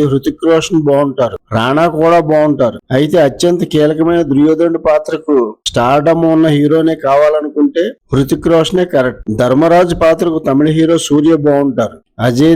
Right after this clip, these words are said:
దేవగన్, అక్షయ్ కుమార్లను కూడా ధర్మరాజు పాత్రకు పరిశీలించవచ్చు. ఇక భీముడి పాత్రకు యంగ్ టైగర్ ఎన్టీఆర్ పర్ఫెక్ట్ గా ఉంటారు. ఆయన already యమదొంగ మూవీలో యముడి గెటప్ వేసి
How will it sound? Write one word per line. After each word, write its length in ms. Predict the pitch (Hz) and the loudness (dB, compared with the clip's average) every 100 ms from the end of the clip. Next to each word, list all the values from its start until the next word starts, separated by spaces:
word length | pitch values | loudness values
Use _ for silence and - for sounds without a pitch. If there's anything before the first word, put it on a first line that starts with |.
| 160 | 4
దేవగన్, 420 | 165 165 170 175 | 2 2 2 0
అక్షయ్ 280 | 127 - 156 156 | -2 -2 -2 -2
కుమార్లను 460 | 156 160 156 160 147 | 0 0 0 -2 -2
కూడా 240 | 151 147 135 113 - | 0 0 0 -4 -6
ధర్మరాజు 500 | 127 127 143 160 165 139 | -2 0 2 2 0 0
పాత్రకు 360 | 147 147 156 139 | -2 -2 -2 -2
పరిశీలించవచ్చు. 760 | 127 120 143 143 139 131 117 - - 123 | -4 -2 -2 -2 0 0 -2 -8 -6 -4
ఇక 160 | 131 143 117 | 0 0 0
భీముడి 400 | 139 160 180 180 | 0 2 0 2
పాత్రకు 340 | 170 160 165 156 | 0 0 0 0
యంగ్ 240 | 139 135 139 | 2 0 0
టైగర్ 280 | 156 156 147 139 | -2 0 0 0
ఎన్టీఆర్ 380 | 135 156 151 123 | 0 0 0 0
పర్ఫెక్ట్ 420 | 131 123 151 147 151 | -2 -2 -6 -4 -2
గా 80 | 147 | 0
ఉంటారు. 340 | 135 113 113 - - 113 | 0 -2 -4 -6 -8 -4
ఆయన 200 | 127 147 147 135 | 0 2 2 2
already 400 | 143 160 170 165 139 - 113 | 2 2 2 2 0 -2 -2
యమదొంగ 440 | 123 147 160 170 175 170 | 0 2 2 2 2 2
మూవీలో 340 | 160 165 170 156 | 2 4 4 2
యముడి 260 | 135 147 165 151 | 0 0 -2 -2
గెటప్ 340 | 156 151 - | -2 -4 -2
వేసి 220 | 151 143 | -2 0